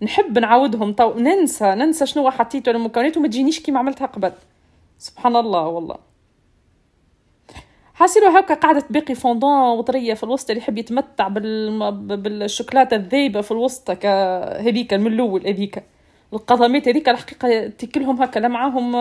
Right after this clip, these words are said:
جو لا معاهم قهوة لا شيء، وحدهم تتمتع بيهم. وقت توصل الجاتو وقتها جيب الجو متاعك ولا القهوة متاعك، وإلا حط كريم كيما أنا حطيت كريم، آه، شانتي،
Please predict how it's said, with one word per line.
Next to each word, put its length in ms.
جو 240
لا 100
معاهم 260
قهوة 300
لا 60
شيء، 240
وحدهم 320
تتمتع 440
بيهم. 180
وقت 200
توصل 340
الجاتو 460
وقتها 260
جيب 260
الجو 240
متاعك 440
ولا 120
القهوة 340
متاعك، 440
وإلا 320
حط 260
كريم 300
كيما 200
أنا 300
حطيت 340
كريم، 340
آه، 800
شانتي، 600